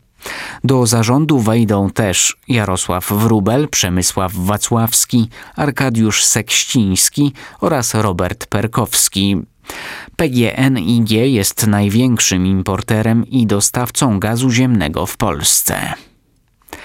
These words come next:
Operator systemu przesyłowego Gaz-System podpisał umowę na dostawę ponad dwudziestu trzech tysięcy rur dla podmorskiej części gazociągu Baltic Pipe.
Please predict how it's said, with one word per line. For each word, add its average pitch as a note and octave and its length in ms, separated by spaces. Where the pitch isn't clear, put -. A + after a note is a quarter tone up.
Operator D3 580
systemu C3+ 520
przesyłowego A#2 840
Gaz-System G#2 1000
podpisał G#2 600
umowę A2+ 500
na F#2+ 220
dostawę G#2+ 500
ponad G#2+ 400
dwudziestu G#2 720
trzech A#2 320
tysięcy A2+ 580
rur A2+ 300
dla A#2+ 240
podmorskiej A#2+ 720
części A#2+ 540
gazociągu A2+ 720
Baltic E2+ 540
Pipe. G2+ 520